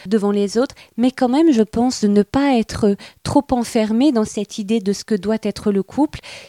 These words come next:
parce qu'en fait, tout le monde finit par en souffrir et se sentir prisonnier de cette identité-là. Alors les gens font comme ils peuvent, euh,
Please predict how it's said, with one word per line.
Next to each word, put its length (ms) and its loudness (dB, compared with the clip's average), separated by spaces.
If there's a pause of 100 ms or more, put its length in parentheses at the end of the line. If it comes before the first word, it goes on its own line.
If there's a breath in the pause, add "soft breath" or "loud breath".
(180 loud breath)
parce 180 -2
qu'en 140 4
fait, 360 0 (140)
tout 120 -2
le 40 4
monde 220 0
finit 320 -2
par 240 -2
en 60 0
souffrir 580 -2 (180)
et 80 0
se 160 -4
sentir 460 -2
prisonnier 500 0
de 120 -2
cette 300 -6
identité-là. 680 -2 (840 soft breath)
Alors 300 2
les 140 2
gens 200 0
font 220 -4
comme 200 0
ils 120 0
peuvent, 540 4
euh, 240 4